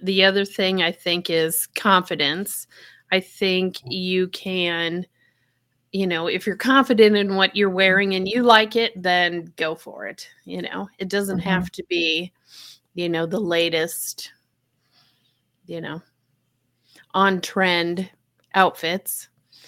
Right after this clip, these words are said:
Speaker 1: But, you know, to your question too, you can find 'em on, online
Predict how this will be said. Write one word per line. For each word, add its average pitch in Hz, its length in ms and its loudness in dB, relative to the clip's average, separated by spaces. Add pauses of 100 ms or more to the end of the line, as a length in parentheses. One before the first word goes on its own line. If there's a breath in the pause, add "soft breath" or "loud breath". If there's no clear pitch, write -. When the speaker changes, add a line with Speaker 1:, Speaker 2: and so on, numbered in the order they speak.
(180 soft breath)
Speaker 1:
But, 202 160 0
you 202 120 4
know, 202 140 4
to 196 180 -2
your 214 160 4
question 214 460 -2
too, 190 520 2
you 220 180 -2
can 294 260 4
find 185 400 2
'em 214 440 0
on, 175 680 -2 (160)
online 180 760 -2